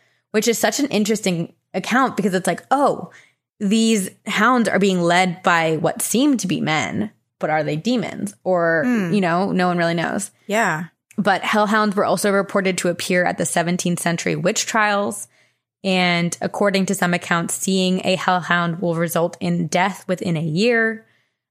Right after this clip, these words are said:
Speaker 1: um, or the encounter will bring you the worst of luck, or you'll die within the year, which is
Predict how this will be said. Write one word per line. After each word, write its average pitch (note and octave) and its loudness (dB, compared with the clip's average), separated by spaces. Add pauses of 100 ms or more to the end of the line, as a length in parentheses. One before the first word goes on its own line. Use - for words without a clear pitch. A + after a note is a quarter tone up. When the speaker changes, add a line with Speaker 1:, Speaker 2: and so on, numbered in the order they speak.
(100)
Speaker 1:
um, E3+ 2
or G#3 4
the G3 2
encounter F3+ 0
will F3 2
bring E3+ 0
you E3 0
the D#3+ -2
worst D3 -2
of E3+ -2
luck, F#3+ -2 (280)
or C4+ 2
you'll D#4 2
die A#3 2
within F3+ 0
the F#3 -2
year, - -2
which F#3 -2
is E3+ -2